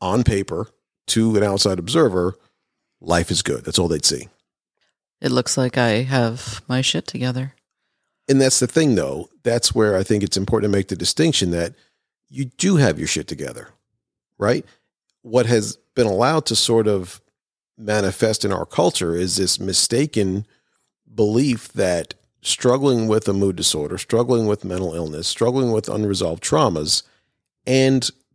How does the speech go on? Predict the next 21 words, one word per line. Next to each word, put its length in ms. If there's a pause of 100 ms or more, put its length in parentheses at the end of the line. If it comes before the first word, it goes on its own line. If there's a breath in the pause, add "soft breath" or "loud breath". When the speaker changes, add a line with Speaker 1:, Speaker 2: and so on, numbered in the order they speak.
Speaker 1:
being 240
thought 340
of 160
as 120
having 360
your 140
shit 260
together, 500 (420 soft breath)
that 180
those 160
things 220
are 60
mutually 640
exclusive, 760
Speaker 2:
Mm-hmm. 220
Speaker 1:
and 80
they're 80
not. 300 (240)
Speaker 2:
Right. 180 (420)
Speaker 1:
You 140
can 160